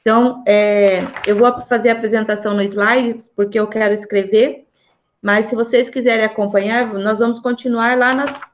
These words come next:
na página cento e quatro até a página cento e seis, tá, a matéria.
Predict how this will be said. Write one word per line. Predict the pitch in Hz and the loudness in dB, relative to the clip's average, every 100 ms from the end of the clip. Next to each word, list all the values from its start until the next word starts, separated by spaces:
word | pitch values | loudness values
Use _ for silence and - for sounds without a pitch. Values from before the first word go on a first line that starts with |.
| _ | _
na | 208 220 | -6 -2
página | 226 226 226 220 | 0 0 0 -4
cento | 220 254 269 | -2 -2 0
e | 339 | -6
quatro | - 208 208 262 - 339 - _ _ _ | -2 0 2 0 -6 -12 -12 _ _ _
até | 202 220 262 262 | -8 -2 2 2
a | 277 | 0
página | 285 262 262 269 | 0 0 2 -2
cento | 269 277 285 330 | 0 -2 -2 -4
e | |
seis, | 320 - - 254 262 262 269 | -6 -12 0 6 6 6 2
tá, | 254 247 | 0 2
a | |
matéria. | 247 269 262 151 143 - | 2 -2 -2 -4 -4 -10